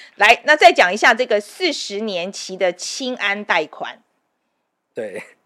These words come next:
Speaker 1: <laughs> 干嘛啦？<laughs> 怎样？为什么？来讲一下为什么好笑。
Speaker 2: 就是真的是，真的是记忆太犹新了。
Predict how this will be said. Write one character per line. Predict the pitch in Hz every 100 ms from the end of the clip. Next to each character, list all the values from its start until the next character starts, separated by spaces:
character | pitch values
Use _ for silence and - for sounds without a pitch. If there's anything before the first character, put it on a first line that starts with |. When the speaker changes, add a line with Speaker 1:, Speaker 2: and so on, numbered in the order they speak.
| _
Speaker 1:
<laughs> | 160 _ - - - - - - - - - 226 -
干 | 381
嘛 | 226 151 170
啦？ | - - 381 640 311 -
<laughs> | - 605 466 - 262 294
怎 | 254 277
样？ | 294 269
为 | 269
什 | 180
么？ | - - - 185 -
来 | 220
讲 | 226 202
一 |
下 | - 269
为 | 277
什 | 247
么 | 240
好 | 165
笑。 | 190 175 - - - 277 _ _ _ _ _ 320 269
Speaker 2:
就 | - 156
是 | 170 160 156 _ _ _
真 | - 208
的 | 185
是， | 202 180 156 151 _ _ _ _ _ _ _
真 | 202
的 | 214
是 | 170
记 | 180 156
忆 | 151
太 | 147
犹 | 117 101
新 | 101 113
了。 | 107